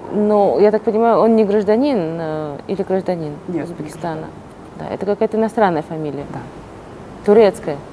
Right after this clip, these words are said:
Speaker 2: Нет.
Speaker 1: Нет?
Speaker 2: Израильская.
Speaker 1: Израильская. О.
Speaker 2: Израильская.
Speaker 1: Израильская.
Speaker 2: <laughs> Израиль, тем более вот передовая медицина.
Speaker 1: Мгм.
Speaker 2: Всё, всё, всё, всё вза-, взаимосвязано.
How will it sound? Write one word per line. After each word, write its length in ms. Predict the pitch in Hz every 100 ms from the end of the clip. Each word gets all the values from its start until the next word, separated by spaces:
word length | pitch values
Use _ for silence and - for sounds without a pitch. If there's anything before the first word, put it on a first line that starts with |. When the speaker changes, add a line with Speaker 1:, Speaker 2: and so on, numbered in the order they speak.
| - - 147
Speaker 2:
Нет. 460 | 147 160 165 147 127 - 175
Speaker 1:
Нет? 360 | 175 196 277 277 -
Speaker 2:
Израильская. 720 | 180 170 147 143 - - - -
Speaker 1:
Израильская. 720 | 185 202 185 151 - - 143 143 147
О. 220 | 175 226 - -
Speaker 2:
Израильская. 840 | 147 - 190 - - - - 190
Speaker 1:
Израильская. 640 | 208 190 160 294 - 208 214 208 - - 349
Speaker 2:
<laughs> 340 | 294 254 -
Израиль, 440 | 175 151 156 214 196
тем 100 | -
более 260 | 143 170 175
вот 80 | 151 143 -
передовая 400 | 143 147 147 143
медицина. 440 | 135 139 - 175 175 170 - 196
Speaker 1:
Мгм. 460 | 208 180 165 160
Speaker 2:
Всё, 160 | - 165
всё, 180 | - 180 -
всё, 180 | 180 170
всё 180 | -
вза-, 420 | 269 - - 185 175
взаимосвязано. 680 | 185 214 214 165 151 -